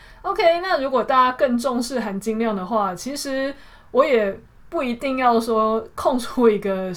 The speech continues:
整整一个多小时去上线，然后等大家集合以后，我再做一个免费的直播。我其实可以抽一个我有余裕的时间，我先预录好，<laughs> 然后甚至我还可以把一些废话剪掉之类的。哦，再加上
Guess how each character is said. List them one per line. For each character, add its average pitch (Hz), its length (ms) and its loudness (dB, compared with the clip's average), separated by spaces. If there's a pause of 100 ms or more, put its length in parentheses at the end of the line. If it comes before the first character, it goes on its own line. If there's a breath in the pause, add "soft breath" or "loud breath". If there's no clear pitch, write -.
(140)
整 214 220 -2
整 226 260 -2
一 - 60 -12
个 196 160 -6
多 208 260 -2
小 185 240 -8
时 170 220 -14
去 208 240 -8
上 190 320 -6
线， 180 320 -6
然 170 140 -10
后 190 320 -2 (400 loud breath)
等 196 220 -2
大 240 160 4
家 226 180 4
集 190 300 -8
合 196 160 -6
以 170 100 -12
后， 196 180 -4
我 180 80 -8
再 196 160 -6
做 196 300 -6
一 170 100 -8
个 170 400 -10 (200)
免 180 160 -10
费 214 160 -4
的 185 100 -4
直 175 280 -10
播。 180 300 -8 (400 loud breath)
我 220 140 -2
其 240 140 -6
实 262 120 -2
可 277 200 0
以 254 160 -4
抽 233 420 0
一 202 80 2
个 196 180 -4
我 196 160 -2
有 190 200 -2
余 202 240 -6
裕 214 40 -2
的 185 140 -4
时 175 220 -8
间， 190 260 -6
我 175 80 -8
先 220 220 -4
预 226 180 -4
录 226 220 -4
好， - 420 -10 (320)
<laughs> - 400 -8
然 220 100 2
后 277 140 8
甚 277 180 2
至 269 120 2
我 233 80 6
还 208 100 2
可 220 80 0
以 226 80 6
把 220 160 -2
一 196 40 -4
些 208 120 0
废 208 260 -2
话 208 200 0
剪 180 280 -8
掉 196 220 -4
之 180 160 -10
类 185 200 -6
的。 - 220 -16
哦， 240 120 -4
再 269 140 2
加 269 180 -2
上 254 240 0